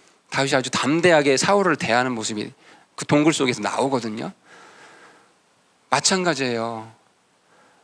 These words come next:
다윗에게 역사하신 하나님께서 지금도 동일하게 역사하고 계세요.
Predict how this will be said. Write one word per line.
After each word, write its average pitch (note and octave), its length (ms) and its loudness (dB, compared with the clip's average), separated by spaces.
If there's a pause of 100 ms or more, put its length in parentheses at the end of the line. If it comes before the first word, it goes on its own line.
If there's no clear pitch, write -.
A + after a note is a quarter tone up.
(240)
다윗에게 E3 640 2
역사하신 C#3 460 2
하나님께서 C#3 760 -4
지금도 G3+ 680 2
동일하게 F3 520 2
역사하고 A#2+ 400 -2
계세요. A#2 520 -8